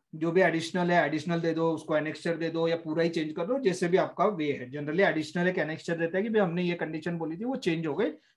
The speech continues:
और उसकी वजह से ये terms of engagement and both should re-, read as together, generally ऐसा बोलते हैं। या आपको सपोज कोई एंटिटी कवर करनी है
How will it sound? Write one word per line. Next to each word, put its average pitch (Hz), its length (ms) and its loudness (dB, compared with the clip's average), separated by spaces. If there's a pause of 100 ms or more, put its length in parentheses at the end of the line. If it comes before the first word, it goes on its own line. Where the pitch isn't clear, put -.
और 151 80 -2
उसकी 151 180 -6
वजह 151 140 -4
से 262 160 -2
ये 262 280 2 (300)
terms 160 200 2
of 170 120 4
engagement 165 480 0
and 185 240 2
both 196 260 4
should 180 260 -2
re-, 156 380 -2
read 165 180 2
as 165 280 2 (100)
together, 135 340 -4 (960)
generally 151 380 -2
ऐसा 139 240 -4
बोलते 120 320 -10
हैं। 113 100 -16 (340)
या 180 140 8 (380)
आपको 156 260 2
सपोज 180 280 2
कोई 180 180 2
एंटिटी 165 320 2
कवर 170 280 2
करनी 160 380 -2
है 143 360 -2